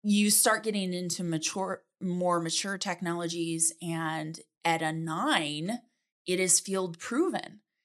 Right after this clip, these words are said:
And then everybody can just kinda wipe the sweat off their brow and go, "Yes, we made it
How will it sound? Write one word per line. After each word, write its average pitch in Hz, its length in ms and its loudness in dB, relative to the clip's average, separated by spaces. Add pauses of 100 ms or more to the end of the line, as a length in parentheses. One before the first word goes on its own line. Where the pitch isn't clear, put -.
(260)
And 180 140 0
then 175 320 2
everybody 220 600 8
can 165 600 0
just 160 240 -2
kinda 170 240 0
wipe 170 320 2
the 170 80 -6
sweat 165 220 -2
off 160 180 2
their 160 120 -8
brow 156 300 -2
and 156 140 -8
go, 151 180 -8
"Yes, 156 760 4 (680)
we 170 120 -2
made 165 260 4
it 139 200 -2